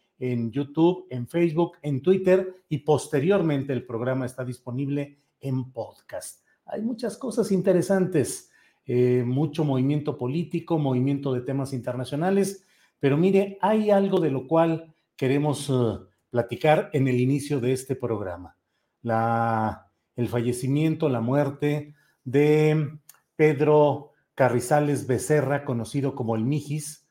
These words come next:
eh, quien fue diputado local en San Luis Potosí por el partido Morena, activista social,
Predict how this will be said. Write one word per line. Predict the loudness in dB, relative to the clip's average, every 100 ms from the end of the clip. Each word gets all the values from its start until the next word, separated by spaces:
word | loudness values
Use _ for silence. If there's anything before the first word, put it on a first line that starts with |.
| _ _ _
eh, | -8 -6 -4
quien | -6
fue | -4
diputado | -6 -6 -4 -2 0 0
local | -4 -4 0 2 2 -2 -8 _ _
en | -6
San | -4 -2
Luis | -2 -4
Potosí | -4 -6 -4 -6 -4 -4
por | -4 -2 -2
el | -2
partido | -6 -6 -4 -2
Morena, | -2 0 0 0 -2 -4 _ _
activista | -2 -2 -2 -4 -4 -4 -4
social, | -6 -10 -6 2 4 4 2 0